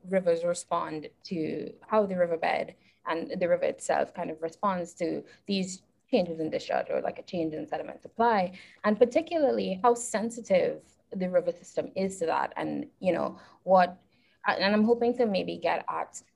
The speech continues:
an understanding of, you know, how, what is the tendency of a river to flood or of a river to widen and erode the floodplain, um, in response to different discharge conditions or different, you know,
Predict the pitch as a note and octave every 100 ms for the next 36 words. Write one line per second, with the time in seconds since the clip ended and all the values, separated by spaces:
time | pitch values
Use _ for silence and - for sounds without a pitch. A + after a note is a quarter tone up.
0 | - F3+ F3 E3+ - F3 D#3+ D#3 D#3 E3
1 | D#3 E3 - - - _ _ - A3+ A3
2 | G#3 G3+ - G#3+ G3 F#3+ G3+ G#3 A#3 F3+
3 | F3+ F3 E3+ E3 E3 F3 - A#3+ - -
4 | - F3+ E2+ - - _ _ - - E3+
5 | E3+ D#3+ D#3+ D3+ - G3 F#3+ F#3+ F#3 F3+
6 | E3 D3+ - - F3+ F3+ F3 F3 E3 D#3+
7 | - - - - G#3 F#3 - - - -
8 | _ _ _ _ - E2 - - - _
9 | _ _ _ _ _ _ - F#3 F3 F3
10 | F3 E3 - - E3+ D#3+ - - D#3 G3+
11 | F#3+ F3+ E3+ - D#3 E3 - E3 D#3+ D#3+
12 | D#3+ D#3 E3+ - E3+ - - D3+ -